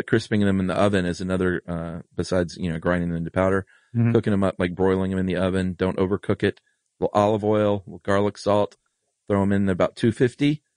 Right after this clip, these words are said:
Speaker 1: for about fifteen minutes,
Speaker 2: Mm-mm.
Speaker 1: and, uh, a little sea salt on top maybe,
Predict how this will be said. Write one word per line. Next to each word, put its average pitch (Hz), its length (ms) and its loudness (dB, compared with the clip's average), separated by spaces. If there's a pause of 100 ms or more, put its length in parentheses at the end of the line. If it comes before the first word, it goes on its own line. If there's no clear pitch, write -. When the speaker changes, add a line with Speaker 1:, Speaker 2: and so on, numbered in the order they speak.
(260)
Speaker 1:
for 98 60 0
about 98 180 2
fifteen 113 440 0
minutes, 123 460 -2 (160)
Speaker 2:
Mm-mm. 143 580 2
Speaker 1:
and, 101 480 2
uh, 92 480 2
a 90 40 2
little 95 540 2
sea - 200 -4
salt 131 300 0
on 131 160 0
top 143 220 -2
maybe, 165 360 -2